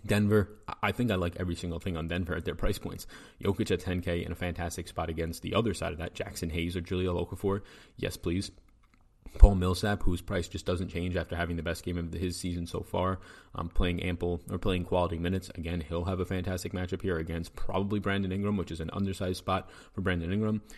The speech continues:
Uh, you have Jamal Murray at sixty-six hundred is probably the piece I like the least, but even that I like. It's not any slashing against him. I-, it's a good spot for him against Lonzo Ball, who is a-,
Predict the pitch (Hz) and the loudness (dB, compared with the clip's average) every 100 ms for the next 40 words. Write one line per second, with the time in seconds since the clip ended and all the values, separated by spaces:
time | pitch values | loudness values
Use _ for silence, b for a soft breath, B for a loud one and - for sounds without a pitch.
0 | B - 90 85 90 90 85 - 104 98 | B -8 -4 -2 0 0 0 -4 -4 0
1 | 92 85 95 95 - 101 - 95 95 - | 2 2 2 2 -2 -8 -6 -4 -4 -4
2 | 92 98 87 - 120 104 - 104 92 101 | -2 0 -2 0 0 0 0 -2 0 -2
3 | 95 85 85 135 - 104 104 90 87 110 | -2 -4 -2 -4 -2 0 0 2 0 0
4 | 120 135 135 87 92 87 - 101 90 - | 0 0 -2 -4 -4 -6 -6 -4 -4 -4
5 | 92 - 92 90 85 - 98 123 B B | -4 -2 -2 -2 4 8 8 6 B B
6 | B 76 101 101 92 87 - 95 - 98 | B -2 -2 0 -2 -2 -2 -2 -2 -2
7 | 143 95 - - - - - - - 104 | 0 0 -4 -20 -20 -20 -20 -8 0 2
8 | 90 90 92 87 85 85 85 92 87 85 | 2 2 2 4 4 4 4 4 2 2
9 | 80 - 107 92 90 | -4 -2 -2 0 -2